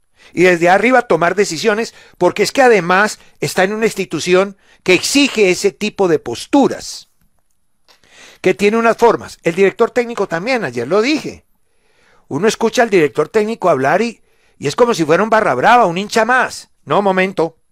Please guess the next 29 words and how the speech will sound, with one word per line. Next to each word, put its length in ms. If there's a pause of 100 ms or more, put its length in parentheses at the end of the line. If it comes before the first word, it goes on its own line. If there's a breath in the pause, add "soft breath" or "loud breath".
(160)
momento. 540 (2250 soft breath)
Tiene 320
que 120
haber 380 (400)
unos 320
rangos 840 (340)
dentro 260
de 60
una 100
institución. 680 (1200 loud breath)
Porque 260
si 140
no, 140
se 100
vuelve 260
fiesta, 400
todos 320
igualitos. 760 (760 soft breath)
Entonces 500
el 100
presidente 440
se 160
codea 400
con 160
el 80
jugador 400
en 60
el 100
vestuario 640